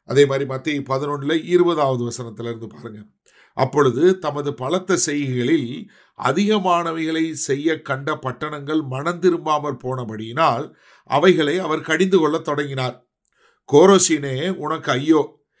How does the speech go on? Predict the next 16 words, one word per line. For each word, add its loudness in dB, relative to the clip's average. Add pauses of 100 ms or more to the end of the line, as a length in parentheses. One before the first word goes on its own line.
(240)
பெத்சாயிதாவே, 2
உனக்கு -2
ஐயோ! 0 (400)
உங்களில் 4
செய்யப்பட்ட -2
பலத்த -4
செய்கைகள் -2
தீருவிலும் -2 (100)
சீதோனிலும் -2
செய்யப்பட்டிருந்ததனால், -4 (280)
அப்பொழுதே 2
ரட்டுடுத்தி 0 (100)
சாம்பலில் 2
உட்கார்ந்து -2
மனம் -2
திரும்பியிருப்பார்கள். 0